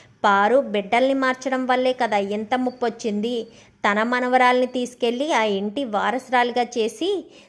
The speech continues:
దీపను కాస్త తీసుకొచ్చి రోడ్డు పాలు చేసింది. పాపం దీప వాళ్ళమ్మతోనే పదే పదే మాటలు పడుతూనే ఉంది" అని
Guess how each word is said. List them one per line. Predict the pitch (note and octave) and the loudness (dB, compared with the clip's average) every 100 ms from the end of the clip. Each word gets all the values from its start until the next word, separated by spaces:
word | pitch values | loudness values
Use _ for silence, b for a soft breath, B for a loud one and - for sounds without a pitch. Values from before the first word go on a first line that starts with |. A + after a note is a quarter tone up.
| _ | _
దీపను | B3+ C4 B3+ C#4 | 4 4 4 0
కాస్త | C4+ A#3 A#3 A#3+ | 0 -2 -2 -6
తీసుకొచ్చి | A#3 A3 G#3 A3 G#3 E4 | -6 -8 -6 -8 -6 -6
రోడ్డు | B3 A#3 A#3+ A#3 | 0 0 0 -2
పాలు | G#3+ G3 A#3+ | 0 0 -2
చేసింది. | C4 B3+ A#3+ A#3+ A3+ G3+ - A3+ | -4 -4 -2 -2 -4 -6 -4 0
పాపం | G3+ G3 A#3+ C4 A3+ | 0 0 -2 -2 -2
దీప | A3 - G3+ - | -4 -4 -10 -6
వాళ్ళమ్మతోనే | G#3 G#3 G#3 G3 G3+ A3 A3+ G#3 A3+ B3 A#3 | -2 0 0 -4 -6 -6 -4 -4 -4 -4 -4
పదే | A3 B3 | -2 -2
పదే | B3 A3 F#3+ G#3+ | -2 -4 -2 -4
మాటలు | B3 G3+ G3 G3 B3 B3+ | -4 -4 -4 -4 -4 -4
పడుతూనే | - G3 F#3 G#3 A#3+ B3 | -4 -6 -6 -4 -4 -2
ఉంది" | A#3+ A#3 A#3 A#3 B B B - | -2 -4 -6 -10 B B B -2
అని | D#4 | -2